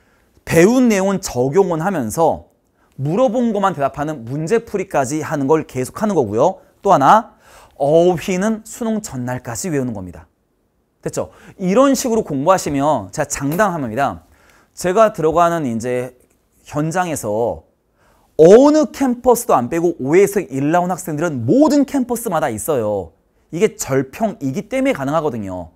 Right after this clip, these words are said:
그래서 순서대로 공부하시고, "선생님, 저 그래도 저 궁금한 거 있습니다."라고 하시면 저희 Q and A 오셔서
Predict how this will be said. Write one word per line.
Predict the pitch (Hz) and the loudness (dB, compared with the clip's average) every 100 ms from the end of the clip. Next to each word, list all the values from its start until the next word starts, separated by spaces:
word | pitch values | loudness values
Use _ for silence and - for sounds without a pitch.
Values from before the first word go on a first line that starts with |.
| _ | _
그래서 | 139 170 147 - _ _ _ _ _ | -4 0 0 -2 _ _ _ _ _
순서대로 | - 262 262 247 240 226 208 127 107 156 170 - _ | -8 -2 -2 -2 0 0 0 -4 -4 -4 -6 -12 _
공부하시고, | 127 120 151 135 104 147 165 - _ _ _ | -10 -4 -4 -4 -4 -4 -4 -8 _ _ _
"선생님, | - 214 226 196 | -10 -6 -4 -4
저 | 196 | -6
그래도 | - 165 196 202 | -4 0 0 0
저 | 190 | -4
궁금한 | - 156 185 214 214 | -6 -6 -4 -4 -4
거 | 196 | -4
있습니다."라고 | 156 127 - 185 160 147 147 120 127 | -6 -6 -8 -8 -2 0 2 0 0
하시면 | 160 139 175 160 90 - _ _ _ | -2 -2 -2 -2 -4 -16 _ _ _
저희 | 151 147 | -2 -2
Q | - - 262 | -2 -8 -4
and | 254 233 | -2 -2
A | 220 208 202 | -4 -4 -6
오셔서 | - 139 143 170 160 - 214 220 226 170 | -8 -6 -4 0 0 0 2 4 2 0